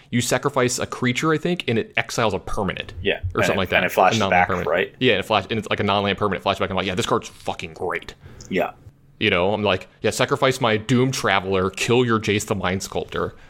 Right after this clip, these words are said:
Speaker 1: Oh, wait, hold on, let me put my token in play," you know, kind of thing. And, and that deck has all the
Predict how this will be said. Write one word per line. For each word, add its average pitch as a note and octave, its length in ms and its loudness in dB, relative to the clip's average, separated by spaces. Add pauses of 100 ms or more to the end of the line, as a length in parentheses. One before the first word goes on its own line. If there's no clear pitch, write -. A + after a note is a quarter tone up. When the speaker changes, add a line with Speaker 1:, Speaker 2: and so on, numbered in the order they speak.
(120)
Speaker 1:
Oh, A#2+ 100 4
wait, G#2 180 4
hold G#2 140 0
on, F#2+ 120 2
let G2 80 0
me G#2 60 -2
put G#2+ 120 -2
my G#2 100 2
token F#2 300 0
in D#2 120 -8
play," E2+ 300 -2 (480)
you B2 80 0
know, A2 220 0 (160)
kind G2 160 0
of F#2 60 -2
thing. G2+ 200 0
And, G2 180 -4 (320)
and B2 80 0
that C3 140 2
deck D#3+ 180 2
has C3 340 0 (520)
all B2 240 6
the A2 500 0